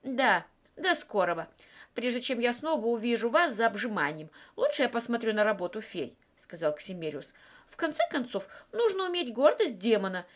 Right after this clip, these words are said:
и я не желаю, чтобы мне говорили, что я шпионю».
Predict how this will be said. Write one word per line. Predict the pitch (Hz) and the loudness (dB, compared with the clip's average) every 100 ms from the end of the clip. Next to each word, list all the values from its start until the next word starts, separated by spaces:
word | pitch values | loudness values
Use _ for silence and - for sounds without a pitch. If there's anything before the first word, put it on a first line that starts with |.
| _ - | _ -4
и | |
я | 247 254 | 0 2
не | 247 | 0
желаю, | 240 311 554 339 | 0 0 0 -2
чтобы | 262 233 | -2 -2
мне | 233 233 | 0 0
говорили, | 220 247 523 330 | 0 0 -2 -4
что | 240 240 | -6 -2
я | 226 | -2
шпионю». | 214 - 302 175 151 - | -2 -4 -2 -2 -4 -10